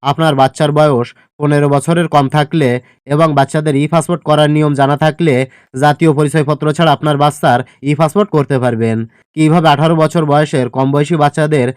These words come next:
পাসপোর্ট করতে হয় সেটা অনেকেই জানে না এবং অনেকের আঠারো বছর হওয়ার পরেও অনেকেই জাতীয় পরিচয়পত্র পায়নি। তাই আঠারো থেকে বিশ বছর বয়সীদের জন্ম নিবন্ধন দিয়ে পাসপোর্ট আবেদন করতে পারবেন। আজকে মূলত এই বিষয় নিয়ে আলোচনা করব,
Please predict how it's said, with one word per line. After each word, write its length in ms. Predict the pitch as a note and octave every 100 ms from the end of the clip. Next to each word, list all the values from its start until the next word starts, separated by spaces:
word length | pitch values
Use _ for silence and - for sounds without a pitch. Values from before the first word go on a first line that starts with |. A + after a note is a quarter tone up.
| _ _
পাসপোর্ট 400 | C3 C3+ - F3
করতে 240 | - D3 E3
হয় 180 | D#3 C#3+
সেটা 180 | D#3 D3
অনেকেই 360 | C#3+ D3 G3
জানে 260 | E3+ C3+ B2
না 140 | A#2 A2+ A2 -
এবং 200 | C#3 D#3+ D#3
অনেকের 340 | D3+ D#3 D3+
আঠারো 280 | E3 D3 D#3+
বছর 240 | D3+ D3 D#3
হওয়ার 200 | D#3+ D3+
পরেও 340 | D3 C#3+ D#3 B2+ B2+ _
অনেকেই 400 | C#3 D3+ E3 F3+
জাতীয় 300 | C3 C3+ D3
পরিচয়পত্র 540 | C3+ C#3+ D#3+ D3 D3+ G3 F#3+
পায়নি। 440 | D3 B2+ B2 A#2 A2+ - _ _
তাই 160 | D#3+ D#3+
আঠারো 280 | C#3+ D3 E3
থেকে 200 | E3+ E3
বিশ 180 | C#3+ C#3
বছর 300 | C#3 D3 - D#3+
বয়সীদের 540 | D3 D#3 E3+ D#3 B2+ C3 _ A2+
জন্ম 220 | C#3 C#3+
নিবন্ধন 460 | D3+ D3 D#3 D#3+ F3
দিয়ে 160 | D#3+ D3+
পাসপোর্ট 360 | C3 C3+ - D#3
আবেদন 240 | D#3 E3 D3+
করতে 260 | C#3+ C3
পারবেন। 400 | B2+ A#2+ A2 A#2 A#2 A2+ _
আজকে 280 | B2+ C#3+ D3+
মূলত 260 | E3 D#3+ D#3
এই 120 | D3
বিষয় 280 | C#3+ C#3+ F3+
নিয়ে 140 | G#3 E3+
আলোচনা 280 | C3 D3 C#3
করব, 260 | C3 A#2